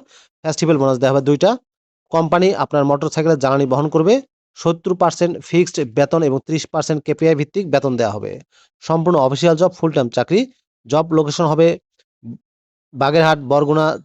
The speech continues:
চুয়াডাঙ্গা, ফরিদপুর, গাজীপুর, যশোর, কুষ্টিয়া, মাগুরা, মেহেরপুর, ময়মনসিংহ, নওগাঁ, সাতক্ষীরা, শেরপুর, সিরাজগঞ্জ এবং টাঙ্গাইল জেলায়। তো ভিউয়ার্স, আই ফার্মারের টিতে আবেদন করতে হলে আপনাকে অনলাইনে আবেদন করতে হবে।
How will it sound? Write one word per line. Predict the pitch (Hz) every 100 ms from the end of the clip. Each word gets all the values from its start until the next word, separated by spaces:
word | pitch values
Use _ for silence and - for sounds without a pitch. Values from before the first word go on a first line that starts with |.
| _
চুয়াডাঙ্গা, | 156 147 143 147 135
ফরিদপুর, | 156 151 - 147
গাজীপুর, | 135 131 139 143 139
যশোর, | 135 135 156 139
কুষ্টিয়া, | - 147 - 143
মাগুরা, | 135 131 143 143
মেহেরপুর, | 139 131 143 139 135
ময়মনসিংহ, | 131 135 139 127 160 240 _ _ _
নওগাঁ, | 131 143 143 151
সাতক্ষীরা, | 139 151 - 147 143
শেরপুর, | - 147 135 175 247 _ _ -
সিরাজগঞ্জ | 151 147 135 156 170
এবং | 139 151 240 - _ _ _ -
টাঙ্গাইল | 139 131 117
জেলায়। | 110 98 87 - -
তো | -
ভিউয়ার্স, | 165 202 220 -
আই | 160
ফার্মারের | 170 180 185 196 165 226 - _ _
টিতে | - 170
আবেদন | 156 151 160
করতে | 151
হলে | 170 160
আপনাকে | 143 156
অনলাইনে | 156 156 147 151 170
আবেদন | 185 139 131
করতে | 131 123 135
হবে। | 151